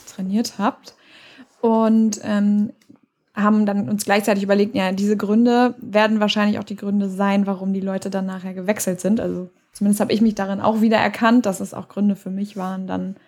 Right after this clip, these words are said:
zu wechseln. Ähm, und da habt ihr Folgendes genannt. Und zwar hattet ihr von Anfang an eine gute Hundeschule oder eine gute, guten Trainerin oder einen guten Trainer. Ähm,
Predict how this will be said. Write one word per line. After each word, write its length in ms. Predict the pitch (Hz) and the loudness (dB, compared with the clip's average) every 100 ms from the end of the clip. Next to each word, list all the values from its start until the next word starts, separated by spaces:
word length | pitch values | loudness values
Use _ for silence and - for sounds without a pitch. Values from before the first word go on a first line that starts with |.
| _ _ | _ _
zu 160 | - 202 | -8 0
wechseln. 460 | 285 - 208 254 359 - - - _ _ - | 0 0 0 0 -2 -12 -20 -20 _ _ -2
Ähm, 300 | 208 214 214 - | 2 2 0 0
und 140 | 208 | 2
da 100 | 208 | 2
habt 220 | 226 - - | 2 -2 -4
ihr 300 | 226 208 208 | 0 0 0
Folgendes 580 | - 208 220 262 285 | -4 -2 2 2 0
genannt. 420 | - 269 294 330 - _ _ _ _ _ - _ | 0 2 2 0 -8 _ _ _ _ _ -20 _
Und 100 | 233 | 0
zwar 360 | 220 214 220 220 | 4 4 4 4
hattet 400 | 226 226 226 - | 2 0 -4 -4
ihr 340 | 226 214 214 208 - _ | -2 0 -4 -6 -18 _
von 160 | - - | -2 0
Anfang 280 | 226 226 | 2 2
an 100 | - | 0
eine 180 | 233 214 | 0 0
gute 280 | 214 233 220 | 0 -2 2
Hundeschule 720 | 247 277 262 - 262 262 254 | 4 2 0 -6 -2 2 2
oder 160 | 208 208 | 0 0
eine 340 | 214 208 202 | 2 2 0
gute, 840 | 202 214 214 208 214 202 196 202 208 | -4 -8 -8 -6 -4 -2 -4 -6 -8
guten 520 | 220 208 208 202 202 _ _ _ | -10 -4 -4 -4 -6 _ _ _
Trainerin 580 | - 247 247 262 240 247 | -6 0 4 4 4 2
oder 140 | 226 202 | 2 0
einen 140 | 208 | -2
guten 200 | 202 208 | -2 -8
Trainer. 400 | - - 214 269 480 - _ _ _ _ _ _ _ | -16 -8 -2 0 -2 -6 _ _ _ _ _ _ _
Ähm, 720 | 220 220 214 208 214 214 214 | 0 2 2 0 0 0 -2